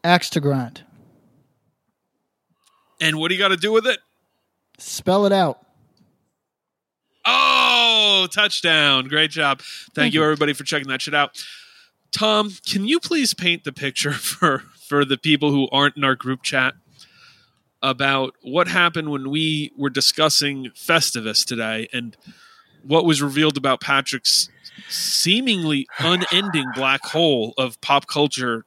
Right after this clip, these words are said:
Speaker 2: uh, non-knowledge?
Speaker 3: I actually screenshot this 'cause I was so taken aback that I had to send it to other people.
Speaker 2: Okay, good.
Speaker 3: Okay. Um, so, you know, I text Bob earlier today to be like, "Hey, you know, do we have any good, s-,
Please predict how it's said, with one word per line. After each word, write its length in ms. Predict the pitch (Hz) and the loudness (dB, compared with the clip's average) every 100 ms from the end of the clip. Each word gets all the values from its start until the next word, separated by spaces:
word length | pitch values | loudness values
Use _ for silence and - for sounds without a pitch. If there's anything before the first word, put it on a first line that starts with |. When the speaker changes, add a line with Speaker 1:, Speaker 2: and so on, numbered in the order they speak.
| _ - | _ -12
Speaker 2:
uh, 260 | 120 110 95 _ _ _ _ - - _ - | -8 -8 -10 _ _ _ _ -20 -20 _ -4
non-knowledge? 1700 | 123 151 156 147 143 - _ _ _ - 123 127 139 110 - - 139 | 0 4 4 0 -4 -18 _ _ _ -16 -4 0 0 -2 -8 -6 -2
Speaker 3:
I 100 | 147 | 0
actually 260 | 151 147 | 2 2
screenshot 600 | 127 - 139 135 113 95 | 2 2 0 2 2 0
this 160 | 98 - | -4 -6
'cause 120 | 98 | -4
I 80 | 98 | -2
was 120 | 92 | 0
so 220 | - 113 | 0 0
taken 260 | 110 107 107 | 0 0 0
aback 280 | 98 101 - | 0 0 0
that 100 | 95 | 2
I 60 | |
had 160 | 107 95 | 2 0
to 60 | |
send 200 | - 101 | 0 -2
it 80 | 98 | -2
to 80 | 95 | -4
other 140 | 92 | -4
people. 320 | 92 90 78 - - - - - - | -6 -8 -8 -20 -20 -20 -20 -20 -8
Speaker 2:
Okay, 240 | 156 139 117 | -6 -4 -6
good. 200 | 104 95 - | -8 -8 -2
Speaker 3:
Okay. 260 | 117 107 98 123 | 0 0 0 -2
Um, 360 | 117 117 117 | -2 0 -2
so, 720 | - - 131 127 123 120 120 - - - - - _ _ - | -4 -2 0 0 0 0 -2 -4 -18 -20 -20 -20 _ _ 0
you 80 | |
know, 160 | 151 127 | 2 4
I 300 | 127 135 143 | 4 4 2
text 420 | 113 139 123 - | 0 0 0 0
Bob 380 | 151 147 143 131 | 2 2 2 0
earlier 400 | 135 139 131 123 | 0 2 2 2
today 520 | - 135 127 120 120 | 2 2 4 4 2
to 60 | 113 | 0
be 100 | 113 | 0
like, 140 | 113 | 0
"Hey, 260 | 160 165 151 | 2 2 2
you 80 | 131 | 2
know, 120 | 123 | 2
do 40 | |
we 80 | 123 | 2
have 160 | 131 123 | 2 2
any 100 | 113 | 2
good, 180 | 123 | 0
s-, 120 | - | 0